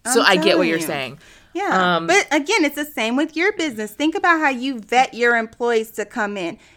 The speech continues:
Speaker 2: It's not sacrificing their bodies, but their mental health at times because they're like,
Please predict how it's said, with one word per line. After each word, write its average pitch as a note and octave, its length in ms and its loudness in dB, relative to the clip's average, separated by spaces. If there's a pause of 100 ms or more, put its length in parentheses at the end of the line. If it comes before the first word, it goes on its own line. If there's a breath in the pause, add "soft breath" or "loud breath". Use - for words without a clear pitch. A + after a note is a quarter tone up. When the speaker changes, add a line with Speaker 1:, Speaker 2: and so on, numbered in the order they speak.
Speaker 2:
It's A#3+ 240 -6
not D#4+ 280 8
sacrificing C#4 580 -2
their G#3 140 -2
bodies, G3+ 440 0
but G#3+ 220 -4
their C4 160 2
mental B3 460 -2
health A3 320 -4
at G#3+ 200 -4
times G3+ 540 -2
because G#3+ 420 -2
they're G3 220 2
like, F#3+ 300 0